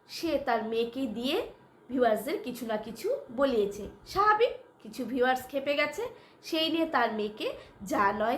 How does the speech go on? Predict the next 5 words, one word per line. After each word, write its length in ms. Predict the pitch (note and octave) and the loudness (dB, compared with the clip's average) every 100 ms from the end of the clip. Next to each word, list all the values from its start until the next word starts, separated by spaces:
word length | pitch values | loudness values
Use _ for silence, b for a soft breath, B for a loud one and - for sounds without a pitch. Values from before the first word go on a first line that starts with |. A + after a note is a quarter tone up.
| - | 0
তাই 260 | A3 G4+ - - - A#3 | 2 2 -2 -16 -20 -8
বলছে। 480 | C#4 C4 - - - - - - - - | 2 2 2 -6 -14 -16 -20 -20 -14 0
এইবার 440 | C#4+ F#4+ C4 G#3 G#3 B B - | 4 6 6 4 2 B B -2
তার 280 | C4+ C#4 E4+ | 6 6 6
মেয়ে 340 | D#4+ C4+ C#4 | 2 0 -4